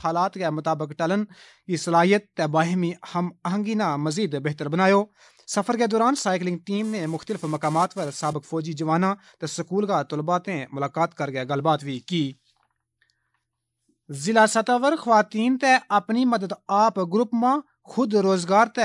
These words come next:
کاروباری صلاحیت نہ فروغ دین واسطے ضلع روزگار و مشاورتی مرکز نے ضلع انتظامیہ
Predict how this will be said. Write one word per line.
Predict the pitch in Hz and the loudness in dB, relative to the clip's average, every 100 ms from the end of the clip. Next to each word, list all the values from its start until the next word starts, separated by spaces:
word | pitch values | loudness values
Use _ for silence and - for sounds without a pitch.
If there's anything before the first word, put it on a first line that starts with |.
| 170 | 0
کاروباری | 180 175 170 175 180 | 2 0 2 2 2
صلاحیت | 175 175 180 220 | 0 0 0 0
نہ | 226 214 156 | -2 -2 -2
فروغ | 165 160 | -2 -4
دین | 147 180 214 | -2 -2 0
واسطے | 208 196 220 226 | 0 0 0 0
ضلع | 190 180 170 | 0 0 0
روزگار | 160 147 185 214 214 _ _ _ | 0 2 6 6 4 _ _ _
و | 170 170 | 4 4
مشاورتی | 175 - 175 175 175 214 160 | 2 2 2 0 -4 -2 0
مرکز | 165 165 220 196 | -2 -2 -4 -4
نے | 220 175 | -4 -4
ضلع | 139 180 | -4 0
انتظامیہ | 196 175 175 165 170 | 0 0 -2 -2 -2